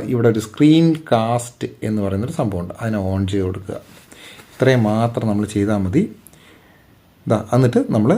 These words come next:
നെക്സ്റ്റ് പോവുകയാണ്. നെക്സ്റ്റ് പോകുമ്പോൾ കുട്ടികളുടെ വീഡിയോ ആണോ അല്ലെന്നൊക്കെ ഉള്ള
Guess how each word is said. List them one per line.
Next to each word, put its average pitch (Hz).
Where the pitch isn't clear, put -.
നെക്സ്റ്റ് 160
പോവുകയാണ്. 95
നെക്സ്റ്റ് 123
പോകുമ്പോൾ 98
കുട്ടികളുടെ 110
വീഡിയോ 101
ആണോ 131
അല്ലെന്നൊക്കെ 98
ഉള്ള 98